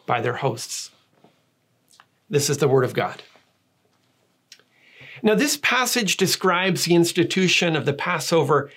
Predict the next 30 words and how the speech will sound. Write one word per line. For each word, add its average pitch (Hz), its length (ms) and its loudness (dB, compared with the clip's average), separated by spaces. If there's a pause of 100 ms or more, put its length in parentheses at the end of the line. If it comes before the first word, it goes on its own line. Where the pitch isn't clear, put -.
(220)
immediately 208 560 4
following 160 500 2
the 139 120 2
exodus 135 440 -4
from 127 160 -2
Egypt. - 500 -4 (800)
And 202 140 2
for 226 140 2
me, 240 420 2
it 208 180 0
poses 220 600 0 (200)
three 233 360 0
important 196 560 2
questions 165 600 -2
that 156 80 -2
I'd 147 100 0
like 151 180 -2
to 151 60 -4
consider 139 440 0
with 123 220 -6
you. 120 160 -12 (1600)
Where 202 260 4
did 285 140 -2
the 320 60 0
non-Israelites 202 800 2
in 185 40 -2
the 180 100 4
Exodus 185 380 -2
come 135 220 0
from? 135 320 -4